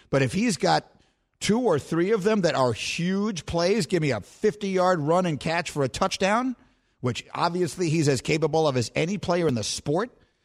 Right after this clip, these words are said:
that adds a dimension to a team that I think is thinking Super Bowl thoughts.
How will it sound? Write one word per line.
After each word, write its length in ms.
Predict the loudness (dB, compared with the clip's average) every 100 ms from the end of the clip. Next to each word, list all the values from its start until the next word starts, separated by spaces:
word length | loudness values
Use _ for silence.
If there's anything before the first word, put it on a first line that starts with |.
| _ _ _
that 180 | 0 4
adds 220 | 4 2
a 20 | 2
dimension 480 | 2 2 2 0
to 140 | 0 0
a 40 |
team 260 | 0 0 0
that 100 | 2
I 100 | 2
think 240 | 2 0
is 100 | -2
thinking 360 | 0 -2 0 -4
Super 420 | 0 0 2 0
Bowl 340 | 0 -2 -4 -4
thoughts. 540 | 0 0 -2 -12 -16